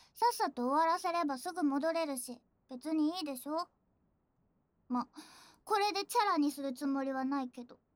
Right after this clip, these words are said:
申し訳ないと思ってるなら言うこと聞いてよね。うん。これで全部だよね。は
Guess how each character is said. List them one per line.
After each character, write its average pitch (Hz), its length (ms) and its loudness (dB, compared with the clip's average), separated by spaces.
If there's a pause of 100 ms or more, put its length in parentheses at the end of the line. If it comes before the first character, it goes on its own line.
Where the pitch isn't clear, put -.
(880)
申 208 160 -10
し - 100 -10
訳 262 280 -4
な 277 160 2
い 262 80 -4
と 226 100 -8
思 247 220 0
っ - 20 -4
て 247 160 -6
る 214 100 -8
な 208 140 -12
ら 208 80 -12
言 320 220 -2
う 302 40 -6
こ 330 140 -4
と 254 100 -6
聞 320 240 -4
い 262 40 -6
て 330 100 0
よ 285 160 2
ね。 294 280 4 (2750)
う 339 40 -8
ん。 330 200 -4
こ - 920 -10
れ 466 180 2
で 480 60 0 (260)
全 403 80 -2
部 330 100 -2
だ 302 60 -4
よ 277 180 -2
ね。 339 60 0
は 403 60 -4